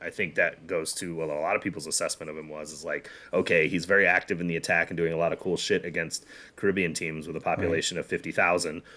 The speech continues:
Speaker 1: What happens when he actually plays an organized team?
Speaker 2: Yeah.
Speaker 1: And we saw what happened. And, uh, I,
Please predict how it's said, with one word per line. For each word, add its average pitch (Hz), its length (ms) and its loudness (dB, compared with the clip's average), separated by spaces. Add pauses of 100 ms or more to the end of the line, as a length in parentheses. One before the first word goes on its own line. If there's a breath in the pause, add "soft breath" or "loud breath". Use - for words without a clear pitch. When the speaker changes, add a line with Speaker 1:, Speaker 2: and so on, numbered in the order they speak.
(100)
Speaker 1:
What 95 140 6
happens 90 360 4
when 85 120 0
he 85 80 0
actually 85 340 2
plays 82 340 0
an 87 100 -4
organized 78 580 -2
team? 85 340 0 (300 soft breath)
Speaker 2:
Yeah. - 140 -4
Speaker 1:
And 76 120 0
we 73 80 -2
saw 120 240 6
what 76 100 4
happened. 80 460 0
And, 98 280 0 (440 soft breath)
uh, 87 580 6
I, 92 180 2